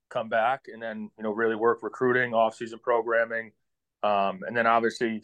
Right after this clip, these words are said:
huge, uh, huge, you know, push into our,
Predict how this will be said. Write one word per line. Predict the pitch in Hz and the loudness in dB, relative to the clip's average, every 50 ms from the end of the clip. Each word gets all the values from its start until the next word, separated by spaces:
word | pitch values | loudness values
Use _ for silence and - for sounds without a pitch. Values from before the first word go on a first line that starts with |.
| - - | -8 -2
huge, | 139 135 127 120 123 | 0 0 2 2 4
uh, | 120 113 110 104 104 98 101 95 - _ _ _ _ _ _ _ _ - | 4 6 6 6 4 2 0 -2 -6 _ _ _ _ _ _ _ _ -4
huge, | 151 139 131 127 131 131 - | -2 -2 2 2 2 2 2
you | 127 123 | 0 0
know, | 127 127 | 0 -2
push | 127 - - 131 123 - 127 | 0 2 2 2 2 2 -2
into | 117 110 - 120 117 | -6 -2 0 2 4
our, | 113 110 104 104 95 | 4 4 4 2 -2